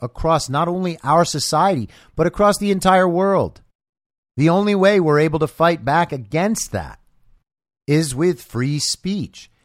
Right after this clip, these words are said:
And Elon Musk, for whatever his prior faults might be, for whatever his other interests are, for however weird he might be, for his contributions to transhumanism or the green agenda or whatever else,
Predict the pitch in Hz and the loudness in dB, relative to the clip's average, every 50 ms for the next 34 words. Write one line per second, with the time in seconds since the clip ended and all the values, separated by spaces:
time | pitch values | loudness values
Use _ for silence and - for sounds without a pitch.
0 | _ _ _ - 131 143 143 139 165 185 196 208 208 202 185 175 185 202 190 160 | _ _ _ -10 -8 -8 -6 -4 -2 0 2 2 2 2 2 0 0 0 0 0
1 | 135 - - - - - _ _ _ _ _ _ _ - 117 113 107 110 117 117 | 0 -2 -6 -10 -14 -20 _ _ _ _ _ _ _ -8 -6 -4 -2 -2 -2 -4
2 | - - 117 139 170 180 220 220 196 170 175 160 151 127 - - - _ _ _ | -4 -2 0 0 0 2 2 0 2 2 0 0 -2 -2 -6 -10 -12 _ _ _
3 | _ _ _ - - 110 131 160 165 139 - - - 131 135 151 170 - - - | _ _ _ -10 -6 -2 0 0 0 0 -2 -4 -4 0 0 0 -2 -4 -10 -10
4 | 127 139 151 147 95 78 120 143 156 - - 131 107 104 113 127 147 156 160 131 | -6 -6 -6 -6 -8 -8 -8 -6 -6 -6 -8 -8 -6 -4 -4 -2 -2 -2 -2 -4
5 | 143 131 113 131 120 120 120 117 95 - _ - 151 151 160 160 - - 170 156 | -4 -4 -4 -4 -4 -4 -4 -6 -8 -10 _ -8 -4 -4 -4 -4 -4 -4 -4 -4
6 | - - - - - 131 143 147 165 175 - - - - _ _ - - 147 147 | -4 -4 -8 -8 -2 0 2 2 2 0 -2 -8 -20 -20 _ _ -6 -2 2 2
7 | 143 143 147 143 - - 143 170 165 190 180 143 113 95 101 107 127 151 170 180 | 4 4 2 0 -4 -4 -4 -2 0 0 -2 -2 -4 -8 -8 -6 -4 -2 0 0
8 | 185 185 190 185 160 135 _ _ _ _ - 185 190 175 175 175 180 175 131 131 | 2 2 0 -2 -4 -10 _ _ _ _ -10 -6 -4 -2 -2 -2 -2 -2 -4 -4
9 | 151 160 160 165 156 143 - _ _ _ _ _ _ _ _ _ _ _ _ - | -4 -2 -2 -4 -6 -8 -12 _ _ _ _ _ _ _ _ _ _ _ _ 0
10 | 147 156 139 143 143 - - - 147 160 165 147 147 139 113 123 147 170 175 - | 2 2 4 4 2 0 -2 -2 0 0 0 -2 -4 -6 -6 -4 -2 -2 -2 -2
11 | - 175 170 165 151 - - - 90 - - - 127 123 117 113 107 98 - - | -2 -4 -2 -2 -4 -6 -8 -12 -14 -12 -8 -6 -4 -4 -4 -6 -6 -8 -10 -12
12 | - - 160 185 185 180 180 180 180 175 175 170 170 185 175 170 175 - - 110 | -10 -4 -2 0 0 0 0 0 0 0 0 -2 -2 -4 -4 -6 -8 -8 -6 -4
13 | 113 110 101 101 98 90 117 147 170 180 180 175 147 120 147 156 156 151 151 151 | -4 -4 -4 -6 -8 -6 -4 -2 -2 0 0 0 0 0 0 0 0 0 -2 -2
14 | 156 - - 107 107 104 95 87 87 92 92 95 107 120 143 165 196 190 190 185 | -4 -4 -8 -6 -6 -6 -6 -8 -8 -8 -6 -4 -2 -2 -2 0 0 2 2 4
15 | 180 156 135 127 117 - - - | 4 4 2 2 -2 -4 -10 -14